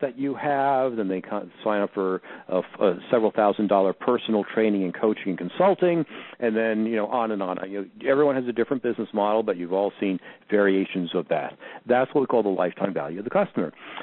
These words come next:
Now, it obviously makes sense 'cause you're making more money from them, uh,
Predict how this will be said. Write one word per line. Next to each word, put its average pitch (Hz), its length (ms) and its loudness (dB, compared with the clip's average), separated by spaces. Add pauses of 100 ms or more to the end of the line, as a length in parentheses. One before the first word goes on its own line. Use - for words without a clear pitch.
(160)
Now, 113 240 4 (340)
it 117 160 2
obviously 123 380 2
makes 104 260 0
sense 101 240 0
'cause 92 140 -6
you're 101 80 -8
making 92 240 -6
more 135 200 4
money 131 300 0
from 120 140 0
them, 113 480 2
uh, 90 420 0